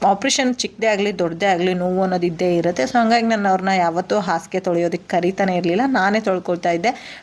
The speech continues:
But ಈ ಸರಿ ನನಗೇನೋ ಸ್ವಲ್ಪ ಬ್ಲಡ್ ಕಡಿಮೆ ಆಗಿ ಸ್ವಲ್ಪ ಕೆಲಸಗಳು ಜಾಸ್ತಿ ಅನ್ನೋ ಥರ ಆಯಿತು ಅಂತಂದರೆ, ಆ, ನನಗೇನೆ ತುಂಬ ಸುಸ್ತಾಗೋದಕ್ಕೆ ಸ್ಟಾರ್ಟ್ ಆಗಿಬಿಡುತ್ತೆ. So ಹಾಗಾಗಿ ಹೆಂಗೆಂಗೋ ತೊಳ್ಕೊಂಡ್ರೆ ಪರವಾಗಿಲ್ಲ ಅಂದ್ಕೊಂಡೆ ನಾನು ನೆನೆಸಿಟ್ಕೊಂಡಿದ್ದೆ.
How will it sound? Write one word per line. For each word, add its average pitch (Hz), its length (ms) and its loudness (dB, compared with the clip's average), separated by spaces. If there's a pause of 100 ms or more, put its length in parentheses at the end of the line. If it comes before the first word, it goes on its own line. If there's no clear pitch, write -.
But 233 240 0
ಈ 214 260 -2
ಸರಿ 240 320 0
ನನಗೇನೋ 214 480 0
ಸ್ವಲ್ಪ 190 360 -4
ಬ್ಲಡ್ 175 320 0
ಕಡಿಮೆ 190 340 0
ಆಗಿ 185 320 -2 (520)
ಸ್ವಲ್ಪ 269 360 2 (180)
ಕೆಲಸಗಳು 220 560 -2
ಜಾಸ್ತಿ 196 560 0
ಅನ್ನೋ 202 200 0
ಥರ 202 260 -2
ಆಯಿತು 180 320 0
ಅಂತಂದರೆ, 190 760 0 (300)
ಆ, 190 140 2
ನನಗೇನೆ 240 340 2
ತುಂಬ 202 240 -2
ಸುಸ್ತಾಗೋದಕ್ಕೆ 180 680 -2
ಸ್ಟಾರ್ಟ್ 165 260 -2
ಆಗಿಬಿಡುತ್ತೆ. 170 480 0
So 233 220 -2
ಹಾಗಾಗಿ 208 800 0 (400)
ಹೆಂಗೆಂಗೋ 262 400 2
ತೊಳ್ಕೊಂಡ್ರೆ 202 520 0
ಪರವಾಗಿಲ್ಲ 180 500 0
ಅಂದ್ಕೊಂಡೆ 208 480 0
ನಾನು 202 180 0
ನೆನೆಸಿಟ್ಕೊಂಡಿದ್ದೆ. 185 1120 -2